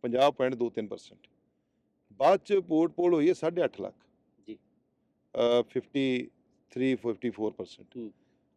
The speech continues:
Speaker 1: ਆਪਣਾ ਵੋਟ ਸ਼ੇਅਰ ਸੀ ਫਿਫਟੀ ਵਨ ਪੁਆਇੰਟ ਥ੍ਰੀ ਪਰਸੈਂਟ।
Speaker 2: ਹੂੰ।
Speaker 1: ਔਜਲਾ ਇੱਕ ਪਰਸੈਂਟ ਵੋਟ ਵੱਧ ਲੈ, ਵੱਧ ਲੈ ਕੇ ਗਿਆ ਆਪਣਾ ਜਿੰਨੀ ਪੋਲ ਹੋਈ ਹੈ।
Speaker 2: ਹੂੰ।
Speaker 1: ਜੇ ਵੋਟ ਹੀ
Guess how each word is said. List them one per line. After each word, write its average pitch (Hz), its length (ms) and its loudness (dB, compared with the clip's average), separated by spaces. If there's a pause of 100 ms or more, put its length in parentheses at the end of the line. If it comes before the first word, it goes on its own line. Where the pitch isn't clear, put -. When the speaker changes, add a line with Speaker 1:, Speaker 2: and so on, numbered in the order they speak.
(120)
Speaker 1:
ਆਪਣਾ 175 320 4
ਵੋਟ 160 220 6
ਸ਼ੇਅਰ 143 240 -4
ਸੀ 160 160 -8
ਫਿਫਟੀ 147 400 -4
ਵਨ 135 300 -2
ਪੁਆਇੰਟ 120 360 -2
ਥ੍ਰੀ 160 320 -4
ਪਰਸੈਂਟ। 104 360 -8 (120)
Speaker 2:
ਹੂੰ। 113 120 -12 (580)
Speaker 1:
ਔਜਲਾ 151 320 2
ਇੱਕ 185 140 0
ਪਰਸੈਂਟ 170 280 -4
ਵੋਟ 151 300 -2
ਵੱਧ 170 200 0
ਲੈ, 180 180 4
ਵੱਧ 156 220 2
ਲੈ 156 160 4
ਕੇ 127 120 -2
ਗਿਆ 110 240 -2
ਆਪਣਾ 143 280 -2
ਜਿੰਨੀ 135 220 0
ਪੋਲ 123 240 0
ਹੋਈ 95 220 -10
ਹੈ। 92 60 -20 (100)
Speaker 2:
ਹੂੰ। 117 120 -12 (180)
Speaker 1:
ਜੇ 123 60 -4
ਵੋਟ 131 240 -2
ਹੀ 180 40 0